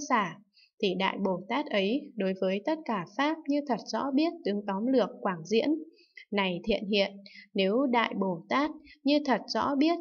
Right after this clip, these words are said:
tướng thật tế của trí nhất thiết, như thật rõ biết tướng thật tế của trí đạo tướng, trí nhất thiết tướng, thì Đại Bồ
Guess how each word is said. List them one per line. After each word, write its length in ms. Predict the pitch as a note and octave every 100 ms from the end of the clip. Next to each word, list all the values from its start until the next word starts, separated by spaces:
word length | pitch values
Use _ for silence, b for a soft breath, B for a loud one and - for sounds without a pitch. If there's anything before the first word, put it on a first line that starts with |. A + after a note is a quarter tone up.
| -
tướng 140 | F#3+ G3
thật 140 | B3 -
tế 220 | F#3+ F#3 A#3
của 120 | A3+
trí 260 | - F#3 F#3+
nhất 220 | A#3+ D4+ D4+
thiết, 140 | E4+ E4+ E4
như 140 | B3+ C#4
thật 140 | C4 F#3
rõ 240 | - G#3+ C4+
biết 180 | D4 E4+ E4+
tướng 160 | F3+ F#3+
thật 140 | B3+ A3+ G3
tế 240 | F3+ A3
của 120 | A#3+ A3
trí 240 | - G3
đạo 240 | F#3+ B3+ - -
tướng, 300 | F#3+ G3+ C4
trí 240 | - G3
nhất 220 | A3+ D4+ D#4
thiết 120 | E4 F4 E4+
tướng, 260 | G3 A3 D#4+ B B B -
thì 260 | G3+ G3 G3
Đại 260 | G#3 - G3
Bồ 160 | G3